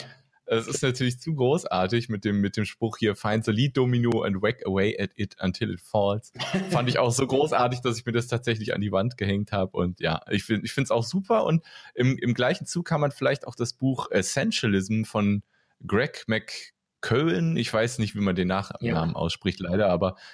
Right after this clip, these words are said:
Speaker 1: geht ja in die ähnliche Richtung und ist
Speaker 2: Genau.
Speaker 1: auch ein super Buch.
Speaker 2: Auf jeden Fall. Also mir hat The One Thing auf jeden Fall geholfen, ähm, meinen Kopf klar zu kriegen mit den vielen
Speaker 1: Mhm.
Speaker 2: To-Dos. Äh, ich war, habe ich im Urlaub mal gelesen und ich weiß noch, nach dem Urlaub konnte ich endlich wieder, sagen wir mal, befreit arbeiten, weil so eine lange To-Do-Liste blockt einen ja auch irgendwie.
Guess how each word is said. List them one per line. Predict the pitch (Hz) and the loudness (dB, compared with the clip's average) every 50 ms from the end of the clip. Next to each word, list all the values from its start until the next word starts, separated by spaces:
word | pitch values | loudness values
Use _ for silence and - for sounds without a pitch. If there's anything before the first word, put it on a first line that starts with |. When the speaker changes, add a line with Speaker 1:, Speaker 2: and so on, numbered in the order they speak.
| - - _ | -20 -8 _
Speaker 1:
geht | - 127 127 170 | -4 -2 0 2
ja | 139 | 2
in | 113 117 | 2 2
die | 110 113 - 104 | 2 2 2 0
ähnliche | 123 131 123 - 104 90 | 0 0 0 0 -2 0
Richtung | 104 117 - - - 90 92 95 - | 0 -2 -4 -2 0 0 0 0 0
und | - - - | 0 0 2
ist | 110 110 104 | 2 2 2
Speaker 2:
Genau. | - 87 | 2 0
Speaker 1:
auch | 95 - | 0 0
ein | 98 92 | -2 -2
super | 87 95 85 - 90 80 | -4 -4 -4 -4 -4 -4
Buch. | 92 90 87 - _ _ _ _ _ _ | -6 -8 -8 -10 _ _ _ _ _ _
Speaker 2:
Auf | - 104 - - | -6 -6 -4 -4
jeden | 120 113 117 117 | -4 -4 -4 -4
Fall. | - 123 110 107 92 85 | -4 -4 -2 -2 -2 -2
Also | 69 98 101 110 | -2 -4 -2 -2
mir | 107 113 131 143 | -2 -2 -2 -2
hat | 139 127 135 - - - | -2 -2 -4 -6 -8 -4
The | 113 117 | -4 -2
One | 110 123 135 147 143 | -2 0 -2 -2 -2
Thing | 156 147 139 | -2 -2 -2
auf | 120 113 - | -2 -2 -2
jeden | 127 127 131 | -4 -2 -2
Fall | 123 110 | 0 0
geholfen, | 107 113 107 110 123 - - 113 104 - | 0 0 0 0 -2 -2 -4 -6 -6 -4
ähm, | 92 101 101 101 101 101 98 - - - - - - - - - _ - | -2 -2 -2 -2 -2 -4 -6 -10 -14 -18 -18 -16 -16 -18 -18 -14 _ -6
meinen | 107 107 101 - | -4 -4 -2 -2
Kopf | - 175 175 - | -4 -6 -6 -6
klar | - - 92 95 - | -6 -4 -4 -4 -4
zu | - 113 - | -4 -6 -4
kriegen | - - 104 101 113 131 131 131 | -4 -4 -2 0 0 0 -2 -2
mit | - 104 - | -2 -2 -2
den | 107 98 | -4 -4
vielen | - - 107 104 104 | -4 -4 -4 -2 0
Speaker 1:
Mhm. | 120 - 101 98 110 | 2 2 2 2 2
Speaker 2:
To-Dos. | 139 - - - - | 0 -2 -4 -4 -2
Äh, | - 104 107 98 | 0 0 2 0
ich | 95 98 - - | 0 -2 -4 -4
war, | 113 107 107 107 107 107 - - - - - - - - - - - - - - - | -2 -2 0 -2 -2 -4 -6 -10 -14 -14 -14 -12 -12 -12 -10 -10 -12 -12 -10 -4 -2
habe | 120 - 147 | -2 0 0
ich | 143 139 | 0 0
im | 151 135 | 2 2
Urlaub | 131 180 190 175 | 2 2 2 0
mal | 170 147 139 | 0 0 -2
gelesen | 131 127 131 147 156 147 131 | -2 -2 0 0 0 0 0
und | 117 | -2
ich | 117 - | -2 -2
weiß | 123 131 - 139 | -2 -2 -2 -2
noch, | 120 113 | -2 -2
nach | 117 127 - | -2 -2 -2
dem | 135 120 | 0 0
Urlaub | 123 135 139 123 - | 2 2 2 0 0
konnte | - 127 117 - - | -2 -2 -2 -2 -2
ich | 113 | -2
endlich | 131 127 - 135 | -2 -2 -4 -4
wieder, | 123 120 117 | -2 -2 0
sagen | 110 113 120 123 | 0 0 -2 -2
wir | 113 110 | -2 -2
mal, | 110 104 | -2 -4
befreit | - 113 - - - - 113 131 156 151 | -4 -6 -8 -8 -6 -4 -4 -2 -2 -4
arbeiten, | 123 101 135 156 135 107 92 95 98 95 107 120 139 139 113 | -4 -4 -2 -2 -2 0 0 -2 -2 -4 -4 -4 -4 -2 -2
weil | 110 101 101 104 104 104 101 | 0 0 0 0 0 -2 -2
so | - 110 | -2 -4
eine | 107 107 | -4 -2
lange | 104 101 110 120 117 | -2 -2 -2 -4 -4
To-Do-Liste | - - 104 - 120 135 131 131 - 98 | -6 -8 -4 -2 0 0 0 0 -2 -4
blockt | 98 101 107 135 - - - | -2 -4 -4 -6 -6 -6 -8
einen | - 90 90 87 | -6 -6 -4 -4
ja | 87 87 | -2 -2
auch | 87 85 - - | -2 -2 -4 -4
irgendwie. | - 87 90 87 87 - - 92 92 139 | -4 -4 -4 -4 -6 -6 -4 -2 -2 -2